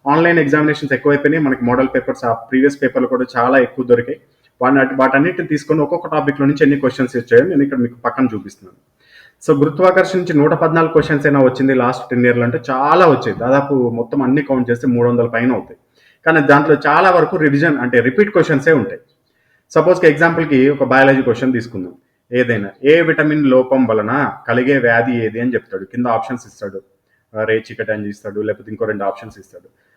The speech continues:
మళ్ళీ సేమ్ ఇంకొక పేపర్లో రేచీకటి ఈ క్రింది వాటిలో ఏ విటమిన్ లోపం వల్ల కలుగుతుంది అని ఇస్తాడు. ఈ విధంగా కొన్ని క్వశ్చన్స్ రిపీట్ అవుతా ఉంటాయి. సేమ్ టాపిక్ క్వశ్చన్ కొద్దిగా చేంజ్ చేసి ఇస్తాడు. ఒక్కోసారి అయితే సేమ్ ditto by ditto క్వశ్చన్ కూడా ఎన్నోసార్లు రిపీట్ అయినా ఉంటాయి. అవన్నీ తీసేస్తే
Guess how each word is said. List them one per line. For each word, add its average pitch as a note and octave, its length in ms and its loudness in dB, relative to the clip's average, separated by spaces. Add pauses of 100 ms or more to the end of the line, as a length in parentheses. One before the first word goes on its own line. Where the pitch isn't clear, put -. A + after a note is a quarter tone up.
(180)
మళ్ళీ D#3+ 200 4
సేమ్ E3+ 280 4
ఇంకొక F3 380 0
పేపర్లో C#3+ 720 4
రేచీకటి C#3+ 640 0
ఈ C3+ 180 4
క్రింది C#3 400 0
వాటిలో C3 560 0
ఏ C#3 200 4
విటమిన్ C#3 380 2
లోపం A#2+ 320 2
వల్ల A2+ 180 -2
కలుగుతుంది G#2 600 -6
అని A2+ 100 -6
ఇస్తాడు. - 380 -14
ఈ C#3+ 80 2
విధంగా F3 280 2
కొన్ని E3+ 200 -2
క్వశ్చన్స్ E3 400 -4
రిపీట్ D#3 340 -2
అవుతా D3 260 0
ఉంటాయి. C#3+ 360 0 (360)
సేమ్ F#3+ 300 2
టాపిక్ E3+ 380 -2
క్వశ్చన్ F3+ 400 -2
కొద్దిగా E3+ 320 0
చేంజ్ D#3 280 2
చేసి C#3+ 180 -2
ఇస్తాడు. C#3 280 -2
ఒక్కోసారి F#3+ 540 -2
అయితే F3+ 140 -8
సేమ్ F3 360 0
ditto F3+ 280 -2
by F#3 60 2
ditto D#3+ 280 -4
క్వశ్చన్ E3 320 -2
కూడా F3+ 240 2
ఎన్నోసార్లు F3 680 0
రిపీట్ C#3 260 -4
అయినా B2+ 200 0
ఉంటాయి. G#2 300 -8
అవన్నీ B2+ 340 0
తీసేస్తే F3 760 -2